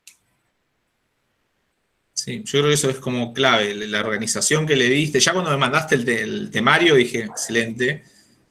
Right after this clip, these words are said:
y quedó en eso clarísimo. Eso fue también lo que nosotros hacemos ustedes, tienen que tratar de enfocar, fundamentar. Tenemos autores, tenemos teoría detrás, tenemos, digamos, experiencias, conversaciones.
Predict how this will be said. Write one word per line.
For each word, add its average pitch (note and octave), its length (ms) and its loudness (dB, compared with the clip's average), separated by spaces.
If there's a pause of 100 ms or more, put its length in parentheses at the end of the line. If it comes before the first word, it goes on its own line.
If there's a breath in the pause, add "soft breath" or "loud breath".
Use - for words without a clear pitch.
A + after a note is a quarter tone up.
(180)
y G#2+ 180 -10
quedó B2 300 4
en B2+ 80 -2
eso A#2 320 0
clarísimo. B2+ 420 2
Eso D3 140 4
fue C#3+ 120 6
también D3 220 4
lo C#3 100 6
que B2 120 4
nosotros A#2 260 2
hacemos C3+ 160 0
ustedes, C#3+ 240 4
tienen D3+ 260 2
que D3 80 2
tratar C#3 260 2
de C#3+ 80 2
enfocar, D#3 640 2 (1160 loud breath)
fundamentar. C#3 680 4
Tenemos D#3+ 360 2
autores, C3+ 580 4
tenemos D#3 360 -2
teoría D3+ 500 4
detrás, D3 520 2
tenemos, D3 340 -2
digamos, C3+ 520 0
experiencias, D3 480 0
conversaciones. D3 800 2